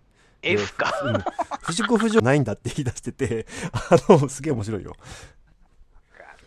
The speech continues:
Speaker 1: な。
Speaker 2: うん。
Speaker 1: いやー、ド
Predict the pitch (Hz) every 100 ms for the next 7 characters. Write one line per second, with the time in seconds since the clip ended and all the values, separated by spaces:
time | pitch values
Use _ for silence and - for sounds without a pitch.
0 | _ _ _ _ - 95 85 82 85 _
1 | _ _ _ _ _ _ _ _ _ _
2 | 92 90 - - - - _ _